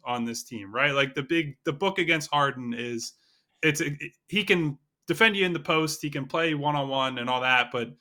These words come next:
you put him off ball, he's not paying attention, he's apathetic, all that. They don't have any of those guys anymore. They, they have a lot of length and athleticism on the wing that they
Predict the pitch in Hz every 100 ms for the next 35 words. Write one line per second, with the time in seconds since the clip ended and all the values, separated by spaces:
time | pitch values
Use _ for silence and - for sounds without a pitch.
0 | _ _ _ 151 196 190 180 165 147 151
1 | 143 139 131 139 160 151 156 147 - 139
2 | 127 135 120 117 135 127 120 131 120 120
3 | 117 110 117 147 135 - _ - 156 190
4 | 170 202 220 175 135 120 110 104 - 101
5 | - - - _ 123 113 101 107 - 131
6 | 131 - 139 135 123 123 143 143 135 127
7 | 120 _ _ _ _ - 139 175 165 -
8 | - 143 131 117 135 160 175 - 131 131
9 | 120 110 117 190 165 117 113 117 110